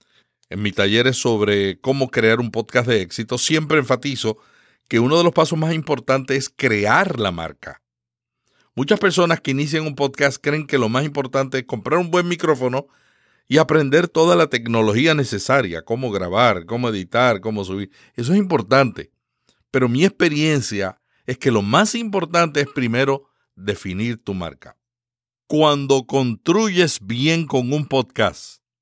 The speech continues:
tu marca personal o empresarial, estás preparándote para generar nuevas posibilidades de crecimiento e inclusive para lograr ingresos pasivos para tu emprendimiento. Tienes que encontrar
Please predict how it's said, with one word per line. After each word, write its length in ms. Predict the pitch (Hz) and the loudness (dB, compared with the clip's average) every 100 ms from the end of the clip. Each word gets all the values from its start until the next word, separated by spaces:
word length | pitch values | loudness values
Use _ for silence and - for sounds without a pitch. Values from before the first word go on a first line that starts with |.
| _ _ _ _ | _ _ _ _
tu 160 | - 113 | -2 -2
marca 540 | 104 151 208 190 170 | 2 2 2 -2 -4
personal 680 | 147 120 113 104 117 151 143 - | -2 -4 -4 -2 0 0 -2 -2
o 120 | 110 | -2
empresarial, 720 | 92 98 101 98 165 208 214 _ _ _ _ _ _ _ | -2 -6 -6 -2 2 2 -2 _ _ _ _ _ _ _
estás 440 | 147 131 - 156 170 | 0 0 0 -2 0
preparándote 920 | 185 165 151 131 143 139 139 143 139 _ | -2 0 2 2 2 0 0 -2 -4 _
para 220 | 120 104 | -2 -2
generar 580 | 107 98 92 110 127 120 - | -2 -4 0 2 2 -2 -12
nuevas 640 | 95 87 104 220 208 202 | -12 -6 0 2 2 0
posibilidades 680 | 180 139 143 135 139 151 139 | -4 -2 0 2 2 2 2
de 80 | |
crecimiento 720 | 117 113 104 113 147 123 120 - _ _ _ | -2 -6 -4 -4 -4 -4 -6 -8 _ _ _
e 120 | 180 | 2
inclusive 920 | 185 175 147 156 151 - 254 247 90 _ _ _ _ _ _ _ _ - | 2 0 -4 -2 -2 -2 -4 -4 -6 _ _ _ _ _ _ _ _ -2
para 260 | 117 110 | 2 2
lograr 440 | 104 95 107 143 139 | 0 0 2 2 2
ingresos 580 | 113 92 113 160 175 | -2 0 0 2 -2
pasivos 600 | - 113 - 139 147 104 | -2 -4 -4 -6 -6 -6
para 200 | - 107 | -6 -8
tu 120 | 87 101 | -6 -8
emprendimiento. 920 | 90 98 92 87 107 90 - 71 _ _ _ _ _ _ _ _ | -6 -8 -8 -6 -6 -6 -10 -20 _ _ _ _ _ _ _ _
Tienes 340 | - 185 233 220 | -2 2 2 2
que 100 | 180 | 0
encontrar 680 | 131 135 117 151 165 160 | 0 -2 0 4 4 2